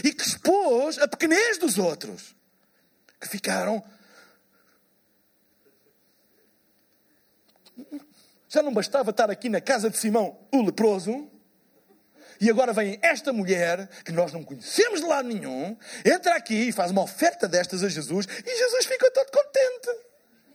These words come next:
Hum. Aquela, sou seu, vendia aquilo e dava aos pobres. E Jesus disse: Tonho,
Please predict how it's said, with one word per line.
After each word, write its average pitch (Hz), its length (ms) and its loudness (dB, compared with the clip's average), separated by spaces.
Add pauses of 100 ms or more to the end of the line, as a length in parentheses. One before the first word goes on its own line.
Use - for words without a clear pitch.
(1000)
Hum. 247 200 0 (1400)
Aquela, 139 420 -4 (640)
sou - 180 -14
seu, 254 500 0 (640)
vendia 123 300 -2
aquilo 135 260 -8
e 131 40 -6
dava 120 180 -8
aos 107 140 -10
pobres. 110 500 -10 (160)
E 117 80 -10
Jesus 113 320 -10
disse: 113 300 -12 (1080)
Tonho, 117 640 -4